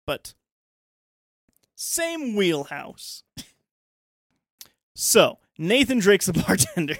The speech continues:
Uh, his brother leaves him when he's a kid. They're both orphans. One of them's out to get arrested, so Sam runs away.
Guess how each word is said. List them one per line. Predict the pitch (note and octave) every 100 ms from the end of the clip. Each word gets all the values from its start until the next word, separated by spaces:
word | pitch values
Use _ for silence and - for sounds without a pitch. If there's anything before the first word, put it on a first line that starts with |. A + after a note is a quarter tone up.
| - - E3 - _ _ _ - _ -
Uh, | D3
his | D#3 D3+
brother | A3 A3+
leaves | F3+ E3
him | D#3+
when | D3+
he's | D3
a | C#3
kid. | C#3 C3
They're | C#3+
both | D#3 D3+
orphans. | C#3 C3 C3+ C3
One | C3+ C#3+
of |
them's | C#3 C3+
out | B2+
to |
get | C3 B2+
arrested, | B2+ - C3
so | -
Sam | - D3+ C#3
runs | C3+ B2+
away. | B2+ F#3+